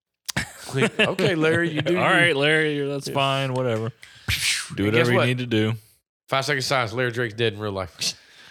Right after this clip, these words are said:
Speaker 1: He's actually cutting people's fingers off.
Speaker 2: No, he's dead in
Speaker 1: Sam's
Speaker 2: real
Speaker 1: like, "Larry."
Speaker 2: <laughs> Larry.
Speaker 1: "I didn't mean for real, homie."
Speaker 2: Yeah, like, calm the fuck down, Larry.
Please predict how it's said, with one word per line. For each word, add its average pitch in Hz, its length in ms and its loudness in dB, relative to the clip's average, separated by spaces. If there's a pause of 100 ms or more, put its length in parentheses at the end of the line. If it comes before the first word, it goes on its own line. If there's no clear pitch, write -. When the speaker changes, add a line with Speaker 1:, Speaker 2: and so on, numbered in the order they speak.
(180)
Speaker 1:
He's 101 200 -2
actually 95 340 0
cutting 98 260 0
people's 95 280 0
fingers 107 360 -2
off. 107 400 -2 (440)
Speaker 2:
No, 120 120 0
he's 107 140 -4
dead 104 120 -2
in 98 40 0
Speaker 1:
Sam's 110 300 2
Speaker 2:
real 101 100 2
Speaker 1:
like, 98 300 -2 (1080)
"Larry." 98 360 0 (380)
Speaker 2:
<laughs> 170 360 0
Larry. 202 420 -2 (880)
Speaker 1:
"I - 80 0
didn't 131 180 0
mean 120 180 0
for 101 180 -2
real, 101 400 2
homie." 95 280 -2
Speaker 2:
Yeah, 113 380 -2
like, 110 320 -6
calm 135 240 -4
the 120 80 -6
fuck 127 320 -6
down, 107 380 -6
Larry. 107 520 0